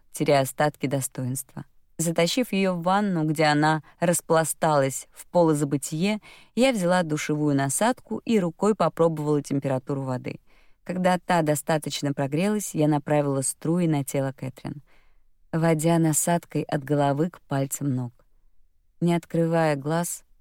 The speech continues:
Кэтрин довольно улыбнулась. С зачёсанными назад тёмными влажными волосами — она походила на детёныша выдры. После рождения детей я впервые видела подругу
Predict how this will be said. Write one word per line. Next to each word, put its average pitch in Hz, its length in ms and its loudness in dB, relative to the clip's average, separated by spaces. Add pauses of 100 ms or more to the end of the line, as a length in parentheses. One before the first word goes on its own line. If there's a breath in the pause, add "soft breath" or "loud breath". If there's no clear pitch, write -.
(160)
Кэтрин 185 320 0
довольно 160 480 2
улыбнулась. 135 720 -2 (460 soft breath)
С 156 80 -4
зачёсанными 165 720 0
назад 151 460 2
тёмными 139 460 0
влажными 131 500 -2
волосами — 175 680 -2 (380 soft breath)
она 175 180 2
походила 151 680 0 (120)
на 156 160 4
детёныша 143 600 0
выдры. 131 380 -8 (1120)
После 170 260 -2
рождения 160 440 2
детей 151 360 -4
я 165 120 -2
впервые 156 540 -2
видела 139 340 -2
подругу 139 680 -6